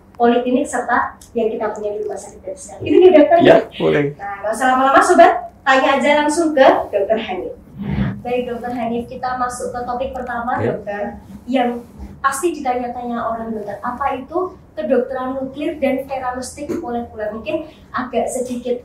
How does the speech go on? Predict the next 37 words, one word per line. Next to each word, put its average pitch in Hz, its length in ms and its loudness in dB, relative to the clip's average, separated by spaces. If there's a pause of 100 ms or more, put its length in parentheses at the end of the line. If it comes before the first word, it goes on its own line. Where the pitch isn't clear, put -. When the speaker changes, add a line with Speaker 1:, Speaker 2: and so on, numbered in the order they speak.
Speaker 1:
asing 330 320 -2
ya, 262 160 2
Dokter, 277 240 -2
ya. 285 80 -4
Mungkin 269 320 -2
di, 226 400 -6
eh, - 320 -6
masyarakat, 220 480 -4
mungkin 294 240 -2
Dokter - 160 -2
bisa 233 400 -4
jelaskan 233 400 -8
kepada 240 240 -8
Sobat 202 320 -10
Sehat - 160 -14
Bethesda. - 400 -20 (240)
Speaker 2:
Ya, 120 160 2 (160)
terima 113 240 -2
kasih. 113 320 -2 (560)
Jadi, 131 560 2
eh, - 440 0
mungkin 156 520 2 (400)
ini 160 360 2 (200)
bukan 123 320 2
barang 123 320 4
baru 131 240 4
sebenarnya, 98 520 0
Dok. 80 40 -8
Speaker 1:
Iya. - 240 -20
Speaker 2:
Bukan 110 160 0
barang 92 240 0
baru, 92 300 0 (100)
tapi 107 320 -2
memang 131 440 2
di 117 120 0
Indonesia 104 640 -2
ini 143 400 -2